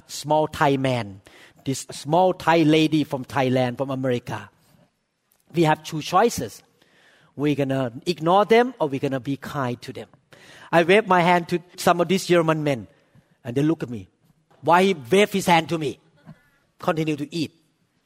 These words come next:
Next morning, I wave again, and eventually they will melt. Because kindness really, really change people's personality.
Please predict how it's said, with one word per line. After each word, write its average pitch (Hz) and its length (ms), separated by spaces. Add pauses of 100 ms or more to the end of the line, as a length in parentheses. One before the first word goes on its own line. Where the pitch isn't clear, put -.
(380)
Next 254 200
morning, 262 380 (1080)
I 165 100
wave 196 220
again, 156 300 (460)
and 160 180
eventually 170 480
they 139 140
will 120 180
melt. 117 440 (840)
Because 196 360
kindness 202 920 (420)
really, 180 580
really 147 320
change 147 420
people's 139 320
personality. 113 800